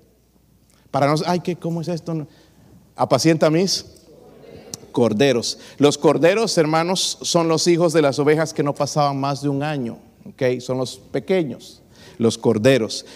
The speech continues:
Pero miren el versículo dieciséis ahora. Vemos la segunda vez, el Señor otra vez,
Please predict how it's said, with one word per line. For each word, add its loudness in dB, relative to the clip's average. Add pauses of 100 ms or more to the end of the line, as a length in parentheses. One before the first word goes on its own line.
Pero 2
miren 6
el 2
versículo 2
dieciséis 2
ahora. -4 (720)
Vemos 4
la 4
segunda 4
vez, 2
el -2
Señor 2
otra 2
vez, -2